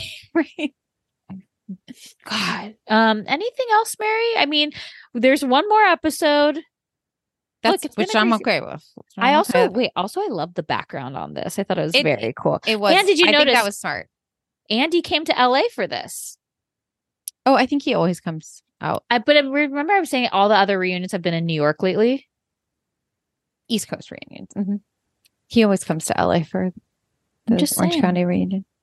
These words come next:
Speaker 2: I'm just saying all the, all the other, I mean,
Speaker 1: He's got
Speaker 2: Salt,
Speaker 1: two
Speaker 2: Salt,
Speaker 1: kids.
Speaker 2: Salt Lake is West Coast, basically. They had to go to New York.
Speaker 1: Okay.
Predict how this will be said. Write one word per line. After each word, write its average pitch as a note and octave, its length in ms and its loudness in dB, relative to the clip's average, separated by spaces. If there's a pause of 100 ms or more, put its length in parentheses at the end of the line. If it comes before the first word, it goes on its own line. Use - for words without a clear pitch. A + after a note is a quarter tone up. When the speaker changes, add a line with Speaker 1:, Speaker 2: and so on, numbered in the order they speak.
(160)
Speaker 2:
I'm B3+ 100 2
just D4+ 240 -4
saying A3+ 480 -2
all A3+ 300 2
the, A#3 220 0
all A#3 200 4
the C4 160 0
other, G3+ 600 0 (320)
I G#3 40 -2
mean, G#3+ 60 0
Speaker 1:
He's G3 100 0
got F#4+ 180 4
Speaker 2:
Salt, A4 80 8
Speaker 1:
two A4+ 140 6
Speaker 2:
Salt, G#4 220 6 (120)
Speaker 1:
kids. B3 240 0
Speaker 2:
Salt C4 280 6
Lake A#3+ 260 6
is F4 140 4
West F#3 280 2
Coast, F#3 300 0
basically. F3 480 -2
They F3+ 160 4
had C4+ 160 4
to D#4+ 80 -2
go A3+ 160 4
to F#3 100 0
New F3 180 -6
York. D#3+ 400 -4 (920)
Speaker 1:
Okay. A3+ 240 -8